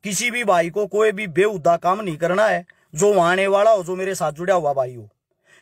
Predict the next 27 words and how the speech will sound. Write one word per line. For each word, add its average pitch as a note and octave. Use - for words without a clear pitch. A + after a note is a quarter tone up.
किसी C4
भी C4+
भाई G3+
को A3
गलत G3
भाषा F3
का G#3
इस्तेमाल G3+
नहीं G3
करना F#3+
है। F#3+
कोई C#4
भी D4
भाई G#3
गलत G#3
कदम G#3+
नहीं G3+
उठाएगा। G#3
जैसे G3
कि F#3+
कल G3+
रात F#3+
ने G3+
भी F3
कई A#3
शहरों A3+
में D3